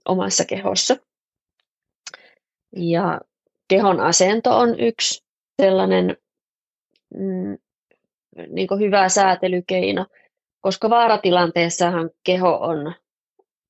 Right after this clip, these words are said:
usein suojautuneessa asennossa. Elikkä,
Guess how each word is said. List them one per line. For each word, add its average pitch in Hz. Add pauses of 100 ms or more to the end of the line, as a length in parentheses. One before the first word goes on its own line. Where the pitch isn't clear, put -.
(720)
usein 175
suojautuneessa 208 (260)
asennossa. 202 (800)
Elikkä, 175